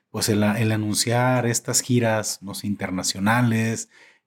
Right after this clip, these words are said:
eh, todo lo que se avecina con el México Metal Fest, todo lo que viene con, con la creación de,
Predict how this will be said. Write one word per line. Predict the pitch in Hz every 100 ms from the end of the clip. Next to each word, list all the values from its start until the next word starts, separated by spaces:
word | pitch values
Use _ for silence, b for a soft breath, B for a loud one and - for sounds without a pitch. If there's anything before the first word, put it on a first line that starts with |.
| -
eh, | 95 92
todo | 123 143
lo | 143 131
que | 113
se | 113
avecina | 107 98 120 131 123 117
con | 107 101
el | 98
México | 110 113 -
Metal | 107 113 117 107
Fest, | 113 117 120 120 - - -
todo | 123 143
lo | 131 -
que | 107
viene | 107 120 135 127 -
con, | 107 98 92
con | 98
la | 101
creación | - 104 - 107 107
de, | 110 98